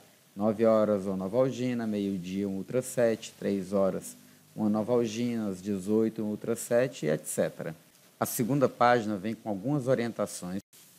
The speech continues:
Não levante os braços acima dos ombros. Evite movimentos bruscos. Faça sempre movimentos leves, lentos com os braços.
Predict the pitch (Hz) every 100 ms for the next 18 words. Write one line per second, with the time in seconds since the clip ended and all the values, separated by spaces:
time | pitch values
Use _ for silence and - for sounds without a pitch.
0 | - - - - - - _ 127 170 196
1 | 117 85 135 151 139 113 87 107 135 131
2 | - 104 117 120 - 185 185 190 143 117
3 | 113 110 101 98 - - - - - 104
4 | 101 127 156 160 151 135 147 156 165 104
5 | 92 117 156 147 - - - - - -
6 | 117 117 123 170 175 156 147 143 123 120
7 | 131 139 131 101 104 120 127 87 92 107
8 | 139 160 160 - - 98 - 92 87 -
9 | - -